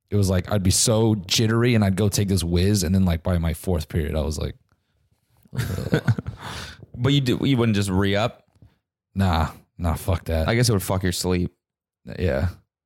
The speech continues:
Speaker 1: Well, the problem that I was having, and my doctor was like, "Oof," like, basically my metabolism would just punch through, like, the medication.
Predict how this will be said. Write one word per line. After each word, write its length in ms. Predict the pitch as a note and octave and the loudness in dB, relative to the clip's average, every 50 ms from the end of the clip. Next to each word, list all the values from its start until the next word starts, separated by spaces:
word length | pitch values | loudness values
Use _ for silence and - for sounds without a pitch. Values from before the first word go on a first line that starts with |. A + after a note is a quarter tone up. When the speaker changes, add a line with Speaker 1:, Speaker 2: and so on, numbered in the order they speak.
| _ _ _ _ _ _ - | _ _ _ _ _ _ -4
Speaker 1:
Well, 340 | C3 C3+ C#3+ C#3 G#2+ D2+ A2 | -2 0 2 2 2 2 0
the 80 | A2+ G#2 | 0 -2
problem 340 | - - C3 C#3 D3 C3+ B2 | -2 0 0 2 4 4 4
that 120 | A2+ G#2+ | 4 4
I 120 | G#2+ B2 C3 | 2 2 2
was 140 | A#2+ G2+ | 2 4
having, 340 | F2+ G2+ G2+ G2+ F#2+ G2+ G2+ | 4 2 2 4 4 4 4
and 100 | G2 F#2+ | 4 4
my 160 | F#2 F2+ F2+ | 4 4 2
doctor 440 | F2+ E2 D#2 G2 F#2 G#2 G#2+ - G2 F2+ | 0 0 0 -2 0 0 -2 0 0 2
was 100 | F2+ E2 | 2 0
like, 140 | D2 - - | -2 -4 -2
"Oof," 360 | F#2 F#2 E2+ D2+ - - - | 0 0 0 0 -4 -10 -8
like, 280 | - D#2 E2 - - - _ _ _ _ _ _ _ _ _ _ - | -6 -6 -6 -6 -8 -18 _ _ _ _ _ _ _ _ _ _ -4
basically 600 | G#2+ A2+ G#2+ - - A2 G#2+ G2+ F#2+ F#2 F2 F#2 _ _ _ _ _ _ _ _ _ _ _ _ - | -2 -2 0 0 0 0 2 2 2 2 0 -2 _ _ _ _ _ _ _ _ _ _ _ _ -4
my 120 | G#2+ G#2+ | 0 2
metabolism 640 | G#2 G2 - - A#2 A#2 A#2 A2+ A2+ A2 G2+ G2+ G2+ G2 | 2 2 2 2 0 2 2 2 2 2 4 4 4 2
would 100 | F#2+ F2 | 2 0
just 240 | F2 - - _ | -2 -6 -6 _
punch 360 | - - - A2+ G#2+ - - - | -10 -2 0 0 0 0 -2 -2
through, 240 | - G#2+ G#2+ A2+ | 0 2 2 2
like, 240 | G#2 G2 F#2 F2 - - | 2 2 0 -2 -2 -4
the 80 | G2 | -2
medication. 760 | F#2 F#2 F#2 F2+ F2 - - F#2 F#2+ - - A#2 A#2 B2 - | 0 0 0 0 -2 -4 -4 -4 -2 0 0 0 0 -2 -4